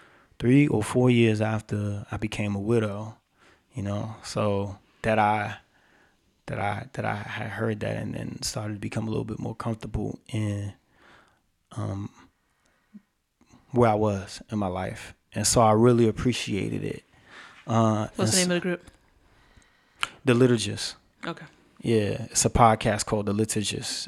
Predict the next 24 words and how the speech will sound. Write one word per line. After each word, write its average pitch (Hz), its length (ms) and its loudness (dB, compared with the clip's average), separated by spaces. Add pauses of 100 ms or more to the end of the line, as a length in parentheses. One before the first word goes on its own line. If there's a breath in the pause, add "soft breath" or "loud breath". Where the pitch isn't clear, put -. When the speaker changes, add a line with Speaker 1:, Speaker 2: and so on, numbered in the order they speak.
(160)
Speaker 1:
Uh, 117 140 8
oh, 135 100 12
the 123 80 6
name 135 220 8
of 123 40 6
the 123 60 6
group? 170 400 8
Speaker 2:
Yeah. 175 140 2
Speaker 1:
Sorry, 113 340 6
the 104 80 -4
ba-, 117 340 0
the 120 140 0
podcast 185 420 12
is 123 120 4
called 113 160 4
The 110 60 4
Liturgists. 113 400 2
The 110 80 -2
band, 123 540 6 (480 loud breath)
the 113 60 -6
band 127 260 4
is 117 60 -2
called 107 280 0
Gungor. 101 540 -2